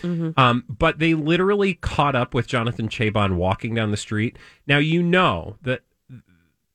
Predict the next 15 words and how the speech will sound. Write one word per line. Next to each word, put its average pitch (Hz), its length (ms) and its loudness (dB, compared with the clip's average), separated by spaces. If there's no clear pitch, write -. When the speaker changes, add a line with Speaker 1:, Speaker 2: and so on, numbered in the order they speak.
Speaker 2:
Jonathan 143 380 2
Chabon 127 340 0
has 107 140 0
been 107 160 -2
trying 107 340 -2
to 120 80 -4
get 104 140 -2
as 92 100 -2
much 95 380 0
attention 98 480 -4
as 85 80 -6
possible 104 480 -6
for 117 180 -4
himself, 120 480 -2
Speaker 1:
Mm-hmm. 165 320 -4